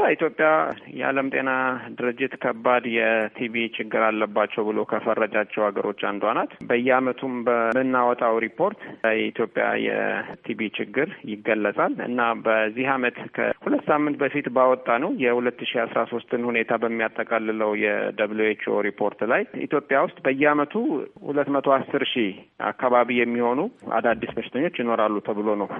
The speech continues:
የሚገመተው። ከነዚህ ውስጥ ደግሞ ሠላሳ አምስት ሺህ የሚሆኑት ይሞታሉ በየዓመቱ እና በኢትዮጵያ እንደ ፈረንጆቹ አቆጣጠር በሃያ አስራ ሦስት ከነኚህ ሁለት መቶ አስር ሺህ ካልኩት ትክክለኛውን የህክ-፣ የክትትል ያደረጉ ወደ መቶ ሠላሳ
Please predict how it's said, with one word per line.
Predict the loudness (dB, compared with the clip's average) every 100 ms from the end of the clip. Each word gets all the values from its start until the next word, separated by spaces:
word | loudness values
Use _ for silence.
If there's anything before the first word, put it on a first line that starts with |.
| -8
የሚገመተው። | -6 -6 -4 -2 -2 -2 -4 -6
ከነዚህ | 0 4 4 4 2
ውስጥ | 0 0
ደግሞ | 2 2 0 0 0
ሠላሳ | 0 2 2 2
አምስት | 0 0 -2
ሺህ | -2 0
የሚሆኑት | 0 0 0
ይሞታሉ | 2 2 4 2 0 -6 -8
በየዓመቱ | -6 -4 -4 -6 -8 -12 -12 -6
እና | 0 4 4
በኢትዮጵያ | 4 2 2 2 0 0 0 0 -2
እንደ | -2 0 2
ፈረንጆቹ | 4 2 2 0 2
አቆጣጠር | 0 0 0 2 2 0
በሃያ | 0 0 2 4
አስራ | 2 2 -2
ሦስት | 0 -2 -2
ከነኚህ | -2 0 2 2 2
ሁለት | 2 2 2
መቶ | 0 2
አስር | 2 2 -2
ሺህ | -2 0
ካልኩት | 4 4 2 -2 -4 -6
ትክክለኛውን | -8 -6 -4 -2 -2 0 0 0
የህክ-፣ | -2 -2 -2 0
የክትትል | 2 2 0 -4 -6 -4 -2 -6 -4 -4 0 2
ያደረጉ | 4 6 6 6 6 0 0
ወደ | 4 6
መቶ | 6 6 6
ሠላሳ | 6 6